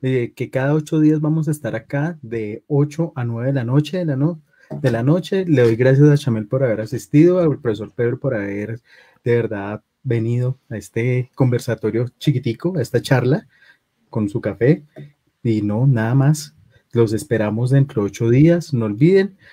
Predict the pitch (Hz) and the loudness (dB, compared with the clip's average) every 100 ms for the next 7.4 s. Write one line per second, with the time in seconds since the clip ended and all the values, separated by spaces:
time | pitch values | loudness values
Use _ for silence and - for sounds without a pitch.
0 | _ 131 120 127 135 113 113 120 120 135 | _ 2 4 4 2 0 -2 -4 -4 -6
1 | - 107 98 123 127 127 127 - 110 104 | -4 -4 -4 -2 0 0 -2 -2 -2 2
2 | 131 139 127 131 131 127 - 98 - 98 | 4 4 2 0 0 -2 -4 -6 -6 -2
3 | 135 151 175 175 147 160 156 _ - - | 4 6 8 8 6 4 2 _ -20 -8
4 | - 127 113 117 117 139 151 147 185 180 | 2 2 4 2 2 4 4 4 2 2
5 | 185 180 180 - 156 151 139 131 120 120 | 4 2 0 4 4 6 2 0 -4 -6
6 | 123 120 - 104 117 113 113 95 95 95 | -6 -6 -6 -6 -6 -2 -2 -2 -8 -10
7 | 101 95 - | -8 -6 -8